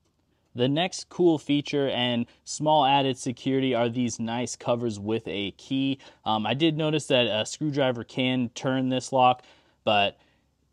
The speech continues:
you know, a would-be robber or something wouldn't know that. You still will have to jam something in there to turn this. Um,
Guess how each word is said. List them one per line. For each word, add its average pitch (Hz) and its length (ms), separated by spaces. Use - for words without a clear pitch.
you 107 120
know, 101 240
a 113 80
would-be 123 400
robber 113 360
or 110 60
something 110 400
wouldn't 107 220
know 107 160
that. 110 240
You 104 100
still 135 300
will 123 80
have 120 140
to 101 260
jam 117 260
something 113 260
in 113 120
there 107 100
to 101 100
turn 120 440
this. 110 420
Um, 98 480